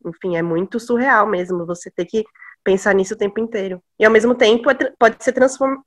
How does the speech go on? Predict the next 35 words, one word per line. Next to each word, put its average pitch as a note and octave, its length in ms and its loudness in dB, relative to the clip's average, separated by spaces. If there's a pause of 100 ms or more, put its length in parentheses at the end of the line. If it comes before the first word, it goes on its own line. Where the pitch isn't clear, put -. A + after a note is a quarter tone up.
assim, A3 200 2
a G3+ 40 4
ideia G3+ 220 8
é - 40 2
que - 80 -12
seja A#3+ 220 0
transformador, B3 800 0
né? F#3 240 2
Que F3 320 -10
isso F3 220 -14
também F3+ 500 -4
faça F#3 340 -2 (600)
com F#3+ 220 -2
que F#3+ 260 -2
as F#3 160 -2
pessoas F#3+ 380 -4
revejam, A3+ 640 4
né, F3+ 240 0
seus, E3 560 -8 (360)
suas F3 280 -4
crenças, F3+ 760 0
seu, F3 380 -10
seus F3 260 -8
hábitos, D#3+ 580 -6
enfim. E3+ 320 -12 (580)
Eu E3 80 -6
acho D#3+ 160 -4
que E3+ 100 -14
tem E3+ 180 -2
esses F3 280 -10
dois, F3+ 280 -2 (680)
esses E3+ 400 -12
dois F3+ 240 -4
pontos E3+ 520 -2
que, F#3 500 -6